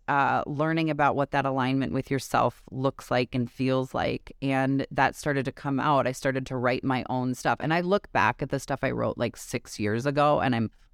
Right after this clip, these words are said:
mortified. I'm like, "This is tra-, this is trash." I mean, it's how I felt, but it was not good writing. Um, but as I started to do more and more of my own, um, uh, just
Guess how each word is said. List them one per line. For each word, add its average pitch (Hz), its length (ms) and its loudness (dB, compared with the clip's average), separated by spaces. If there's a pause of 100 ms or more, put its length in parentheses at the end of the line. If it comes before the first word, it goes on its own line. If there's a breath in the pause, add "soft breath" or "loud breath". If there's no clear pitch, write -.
mortified. 117 800 -2
I'm 139 80 -2
like, 131 180 0
"This 156 200 -2
is 107 180 -8 (200)
tra-, - 260 0
this 135 280 -2
is - 100 -10
trash." - 360 -4
I 160 40 -4
mean, 180 120 2
it's 156 100 -2
how 208 120 4
I 160 120 6
felt, 143 320 2
but 147 100 0
it 92 60 -6
was 143 160 -2
not 151 260 2
good 143 200 0
writing. 139 640 -2 (420 soft breath)
Um, 147 400 2
but 175 180 0
as 160 200 2
I 160 80 0
started 139 380 -2
to 147 100 -6
do 135 460 0
more 135 280 2
and 131 100 2
more 117 500 0
of 131 460 -2 (120)
my 139 260 0
own, 131 440 2 (100)
um, 131 420 0 (840)
uh, 82 100 -2 (160)
just - 360 -8